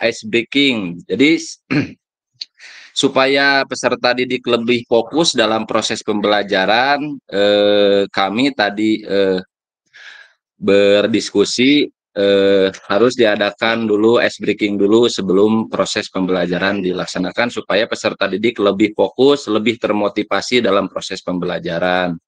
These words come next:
Terus nomor tiga, men-, menggunakan bahasa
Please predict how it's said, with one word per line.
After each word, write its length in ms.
Terus 400
nomor 480
tiga, 560
men-, 480
menggunakan 800
bahasa 480